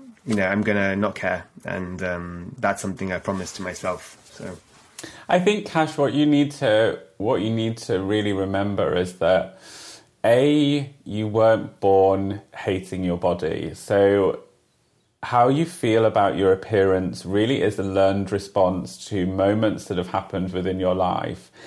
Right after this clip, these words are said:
Speaker 2: And unknotting these learned behaviours and changing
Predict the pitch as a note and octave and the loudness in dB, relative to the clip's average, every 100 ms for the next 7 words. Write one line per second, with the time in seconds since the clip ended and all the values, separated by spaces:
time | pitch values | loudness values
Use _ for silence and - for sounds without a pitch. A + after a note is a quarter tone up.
0 | - - - - A2 A2 G#2+ G2+ G2+ G#2 | -20 -20 -8 -2 0 2 0 0 -2 -6
1 | - - _ _ _ _ _ _ A#2+ B2+ | -10 -18 _ _ _ _ _ _ 2 4
2 | B2+ B2 A#2+ C#3+ E3 - G#2+ F#2 F#2 G2 | 2 2 2 0 -2 -2 0 2 0 0
3 | G2 F#2+ G2+ G2+ G#2 G#2 G#2 - G2 G#2+ | 0 -2 0 2 4 2 0 -2 0 2
4 | G#2 G#2 G2+ E2 D#2+ G2+ A2 - - G2 | 0 0 -2 0 0 -2 -2 -10 -6 -2
5 | G2+ G2 G2+ - - A#2 C3 C#3 C3+ G#2+ | 0 -2 -4 -6 0 0 2 0 0 0
6 | D#2 D#2 G2 G#2+ | 0 0 -2 -4